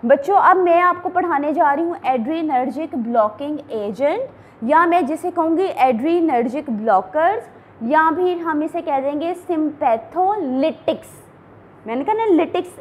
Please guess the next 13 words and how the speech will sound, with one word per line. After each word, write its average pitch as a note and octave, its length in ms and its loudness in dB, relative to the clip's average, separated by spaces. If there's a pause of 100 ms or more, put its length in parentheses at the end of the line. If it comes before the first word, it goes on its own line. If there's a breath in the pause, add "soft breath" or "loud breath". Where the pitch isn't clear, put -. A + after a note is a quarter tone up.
(500)
lytics F4+ 340 -4
वर्ड A#3+ 220 4
एंड A#3 220 0
पे A3+ 80 0
आ G3+ 120 4
जाएगा। F3 360 -4 (420 loud breath)
बच्चों, C#4 400 2 (340)
ब्लॉकर्स C4+ 640 2 (440)
या C#4+ 140 4
lytics, C#4+ 560 2 (340)
sympatholytics D4+ 920 0
क्या F4+ 200 4
करेंगे? D#4+ 520 -2